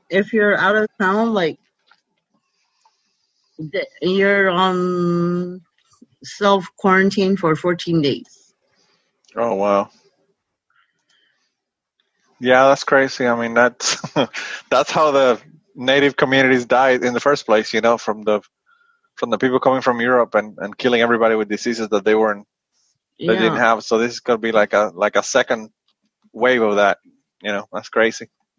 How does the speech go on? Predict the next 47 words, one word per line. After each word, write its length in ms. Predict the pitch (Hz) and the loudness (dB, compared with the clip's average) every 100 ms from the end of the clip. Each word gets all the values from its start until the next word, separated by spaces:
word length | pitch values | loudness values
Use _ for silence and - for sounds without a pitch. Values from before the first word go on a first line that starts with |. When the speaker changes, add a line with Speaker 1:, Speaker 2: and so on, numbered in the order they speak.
| _ | _
Speaker 1:
That's 380 | 185 208 220 - | -2 -2 -2 -8
what 220 | 214 240 | -4 -4
we're 360 | 226 226 208 185 | -2 0 2 0
trying 320 | - 196 190 | 0 0 0
to 140 | 196 170 | 2 0
avoid. 580 | 143 139 143 123 113 - | -2 -4 -2 -2 -6 -12
<laughs> 40 | - 185 190 - 214 - 240 - - - _ | -6 0 0 0 -6 -4 -4 -6 -20 -20 _
Speaker 2:
Yeah, 360 | 143 160 170 170 | -2 2 4 2
I 200 | 156 151 | 2 2
know. 260 | 147 139 135 - | 2 0 -2 0
I, 200 | 127 139 | 2 2
I 20 | |
mean, 380 | 147 139 120 120 _ _ _ _ _ _ | 0 -2 -6 -14 _ _ _ _ _ _
you 220 | 240 135 | -16 -12
just 340 | 175 220 - | -6 -6 -2
gotta 180 | 160 135 | 2 2
do 200 | 113 156 | 4 2
it. 160 | 113 - _ - | 2 -2 _ -14
It, 220 | 92 - | -12 -8
it's, 320 | 117 - - _ _ - | -8 -10 -16 _ _ -8
it's, 340 | 117 - - | -8 -8 -4
uh, 360 | 127 120 113 113 | 2 4 6 4
genetics 440 | 117 127 143 180 | 2 2 2 2
are 80 | 165 | 0
completely 360 | 160 151 156 143 | -2 0 2 2
different, 320 | 139 151 107 | 0 -4 -6
you 80 | 104 | -4
know, 120 | 101 | -4
with 160 | 104 95 | -6 -4
Native 240 | 107 113 | -2 0
Americans, 500 | 110 113 123 107 - | 0 0 -2 -4 -20
especially 480 | - - 135 147 131 | -8 -4 -2 0 -2
if 100 | 117 | 0
they're, 260 | 113 113 107 _ _ _ _ _ _ | 2 2 2 _ _ _ _ _ _
they're, 300 | - 117 117 | 0 0 0
you 120 | 117 | -4
know, 100 | 110 | -4
if 100 | 104 | -4
they 60 | 104 | 0
haven't 260 | 120 117 110 | 2 0 -2
mixed 240 | 113 - | -6 -6
with 140 | 110 | -2
other, 360 | 107 110 104 101 _ _ _ _ - | 2 2 0 -2 _ _ _ _ -6
other 200 | 110 101 | -4 -4
people, 340 | 120 - 95 | -8 -8 -8
you 80 | 95 | -8
know. 160 | 98 | -14